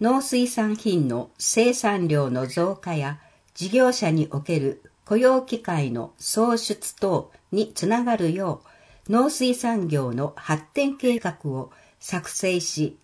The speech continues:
事業者のフォローアップを行っています。交付金により、輸送コスト低廉化を支援する主な品目。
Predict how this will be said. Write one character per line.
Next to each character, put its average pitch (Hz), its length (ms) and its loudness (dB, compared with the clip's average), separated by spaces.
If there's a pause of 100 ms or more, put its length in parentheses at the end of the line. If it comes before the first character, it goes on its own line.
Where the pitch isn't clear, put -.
事 196 180 -2
業 247 240 4
者 160 240 -2
の 160 180 0 (280)
フ 185 80 0
ォ 190 40 4
ロ 262 180 2 (100)
ー 220 60 2
ア - 20 0
ッ - 180 -8
プ 254 180 0
を - 60 2
行 147 220 -2
っ 151 260 2
て 220 140 0
い 170 100 0
ま 113 160 -6
す。 - 300 -16 (1400)
交 285 240 0
付 269 160 -6
金 226 300 0
に 175 180 0
よ 147 120 2
り、 127 200 -8 (440)
輸 185 100 -2
送 269 320 -2
コ 240 220 -4
ス - 140 -6
ト - 220 -6 (120)
低 233 240 0
廉 208 240 0
化 196 200 -4
を 143 100 0
支 170 220 -2
援 175 200 0
す 160 180 -6
る 123 260 -10 (320)
主 214 280 2
な 165 200 -2
品 175 400 -4
目。 151 380 -6